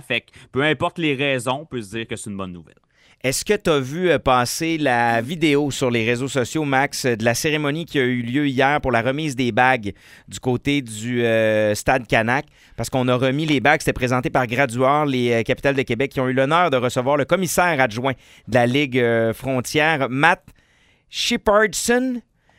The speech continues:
Speaker 2: Et, euh, Monsieur Shepardson, euh, pourrait considérer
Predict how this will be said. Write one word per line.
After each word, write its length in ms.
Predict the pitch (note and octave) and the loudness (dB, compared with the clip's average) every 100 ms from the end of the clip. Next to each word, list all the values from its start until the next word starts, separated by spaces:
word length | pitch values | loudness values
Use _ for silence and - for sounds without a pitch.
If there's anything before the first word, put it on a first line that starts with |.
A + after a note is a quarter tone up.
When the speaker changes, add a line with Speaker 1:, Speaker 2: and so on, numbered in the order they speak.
| _ - | _ -2
Speaker 2:
Et, 400 | C#3 D3 D3 C#3 | 0 4 2 4
euh, 1040 | C#3 C3 B2+ B2+ B2 B2 A#2+ A#2+ A#2+ A#2 A#2+ | 2 2 2 2 2 2 0 0 0 -2 -2
Monsieur 340 | C3 C3 G#3+ | -4 -4 -4
Shepardson, 720 | G3+ A3 F#3 D#3 - G#3 A3+ D#3 | -4 0 2 2 0 -2 -2 -2
euh, 100 | B2+ | -4
pourrait 400 | - D#3+ F#3 C4 | -2 -2 0 0
considérer 800 | C4 D#3+ - C#3 C#3 C3 F3 F#3 | 0 -4 -4 0 0 2 0 -4